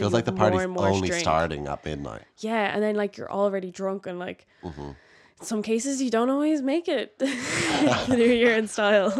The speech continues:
Speaker 2: <laughs> Me and Sarah experienced, pro-, that was, like, three years ago, I
Speaker 1: The
Speaker 2: think.
Speaker 1: craziest thing is,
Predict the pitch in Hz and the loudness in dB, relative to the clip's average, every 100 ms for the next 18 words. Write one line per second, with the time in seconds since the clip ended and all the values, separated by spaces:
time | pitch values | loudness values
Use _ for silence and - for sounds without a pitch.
0 | 277 240 - - - - - - 381 330 | -4 -6 -10 -16 -20 -20 -20 -10 -6 -6
1 | - 196 202 196 208 202 202 196 - 180 | -2 2 2 2 4 6 4 2 -4 -6
2 | 170 190 190 - 208 208 196 175 185 165 | -4 -6 -10 -16 -10 -4 -4 -2 -4 -4
3 | 175 170 - 151 156 170 180 190 196 208 | -4 -8 -10 -8 -6 -6 -6 -6 -8 -8
4 | 208 226 240 285 294 294 311 311 113 113 | -6 -6 -4 -2 -2 0 -2 -2 0 2
5 | 151 165 175 - 123 107 95 - | 2 2 0 0 0 0 -2 -4